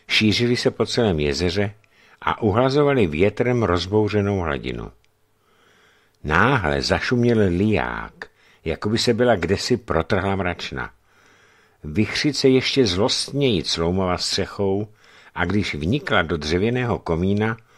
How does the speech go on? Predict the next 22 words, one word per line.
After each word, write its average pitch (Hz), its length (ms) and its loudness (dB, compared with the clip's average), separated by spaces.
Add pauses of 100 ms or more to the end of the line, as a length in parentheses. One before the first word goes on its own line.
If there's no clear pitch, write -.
(280)
objevila 95 460 -2
se 85 200 -4
v - 100 -16
okně 95 380 -4
krčmy 95 420 -2
vousatá 87 640 -2
tvář 71 460 -4 (100)
podnapilého 73 720 -4
hosta. - 500 -10 (1120)
Nevšímaje 85 500 0
si - 160 -2
deště, 69 420 -6
vyklonil 80 520 -4
se - 180 -6
po 82 140 -6
pás 82 360 -4
ven. 67 320 -6 (720)
„Proklatě!“ 95 840 2
nadával 71 680 -4
a 67 80 -10
kašlal 73 440 -6
muž 76 440 -8